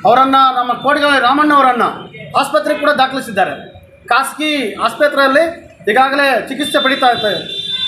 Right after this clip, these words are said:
ಆದ್ದರಿಂದ ಏನು ಈ ಪುಂಡಾಟಿಕೆಯನ್ನು ನಡೆಸಿದ್ದಾರೆ, ಅವರ ವಿರುದ್ಧ ಕಾನೂನು ಕ್ರಮ ಜರುಗಿಸಬೇಕು. ಆದ್ದರಿಂದ ಕರ್ನಾಟಕ ದಲಿತ ಸಂಘರ್ಷ ಸಮಿತಿ ಇವತ್ತು ಅಂಬೇಡ್ಕರ್ ವಾದ ಮಾವಳ್ಳಿ ಶಂಕರ್ಜಿ ಅವರ ನೇತೃತ್ವದಲ್ಲಿ ಇವತ್ತು ತುರ್ತಾಗಿ ನಾವು ಇವತ್ತು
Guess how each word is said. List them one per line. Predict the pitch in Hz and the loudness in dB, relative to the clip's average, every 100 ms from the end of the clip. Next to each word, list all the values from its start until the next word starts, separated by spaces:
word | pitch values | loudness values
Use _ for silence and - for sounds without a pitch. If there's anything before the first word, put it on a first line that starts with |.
| - - - - - - | -6 -6 -10 -12 -8 -2
ಆದ್ದರಿಂದ | 208 262 285 294 262 180 - - - - - - - - | 0 2 2 2 2 -2 -8 -18 -20 -20 -20 -20 -12 0
ಏನು | 277 294 | 2 2
ಈ | - | -2
ಪುಂಡಾಟಿಕೆಯನ್ನು | 269 277 311 311 285 269 254 | 0 2 2 0 -2 0 0
ನಡೆಸಿದ್ದಾರೆ, | 247 269 220 220 254 - - - - - - - - | -2 0 4 4 2 -2 -10 -20 -20 -20 -20 -10 2
ಅವರ | 226 269 | 2 4
ವಿರುದ್ಧ | 269 302 262 180 - - - _ _ | 0 0 0 0 -2 -14 -20 _ _
ಕಾನೂನು | 226 285 285 | -2 0 -2
ಕ್ರಮ | 247 269 262 | -2 -2 -2
ಜರುಗಿಸಬೇಕು. | 247 - 208 160 151 - - - - _ _ _ | -4 -2 -4 -4 -12 -14 -20 -20 -20 _ _ _
ಆದ್ದರಿಂದ | 202 262 269 269 | -2 0 0 0
ಕರ್ನಾಟಕ | 262 220 269 294 | 0 0 0 0
ದಲಿತ | 214 269 | -2 -2
ಸಂಘರ್ಷ | - 294 277 | 0 0 0
ಸಮಿತಿ | 277 262 269 | -2 -2 -2
ಇವತ್ತು | 262 247 262 | 0 0 2
ಅಂಬೇಡ್ಕರ್ | 226 240 285 269 247 | 2 2 0 0 2
ವಾದ | 247 226 156 - - - | 2 2 0 -8 -18 -4
ಮಾವಳ್ಳಿ | 196 269 294 277 | 0 2 2 0
ಶಂಕರ್ಜಿ | 254 262 302 285 | -2 0 0 0
ಅವರ | 277 247 | 0 0
ನೇತೃತ್ವದಲ್ಲಿ | 254 262 262 240 220 220 | 0 0 -2 -2 -2 0
ಇವತ್ತು | 208 247 285 294 - - - _ _ | 0 2 2 2 -4 -18 -20 _ _
ತುರ್ತಾಗಿ | 285 285 - 294 294 | -2 -2 2 2 2
ನಾವು | 269 254 | 2 2
ಇವತ್ತು | 254 240 240 | 0 -2 0